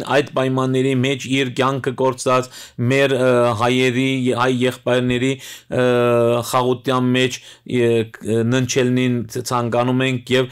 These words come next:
ցավակցություն ենք այտնում իրենց թոռներին և այն, և այն, այնտեղ մի ավելի երկար բաներ էլ կար, իհարկե, ը, սակայն, այնուամենայնիվ, սա մի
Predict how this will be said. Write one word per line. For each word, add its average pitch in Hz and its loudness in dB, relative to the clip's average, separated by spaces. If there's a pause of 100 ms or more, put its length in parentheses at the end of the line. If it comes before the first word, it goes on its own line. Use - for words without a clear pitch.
(140)
ցավակցություն 127 -2
ենք 123 0
այտնում 123 0
իրենց 127 0 (180)
թոռներին 127 0
և 120 2
այն, 139 0
և 131 2
այն, 208 2
այնտեղ 147 2
մի 139 -2 (100)
ավելի 120 2
երկար 113 0
բաներ 107 0
էլ 92 -4
կար, 95 -6
իհարկե, 90 -4
ը, - -4
սակայն, 170 -2
այնուամենայնիվ, 131 -2
սա 143 -4
մի 139 -4